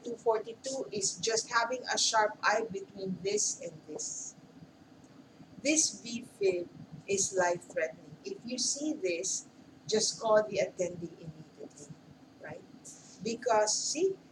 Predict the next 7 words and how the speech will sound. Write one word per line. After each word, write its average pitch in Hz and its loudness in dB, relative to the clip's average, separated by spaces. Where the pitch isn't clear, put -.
it's 240 2
not 311 4
a, - 0
remember, 262 6
fibrillation 285 6
is 494 12
like, 415 12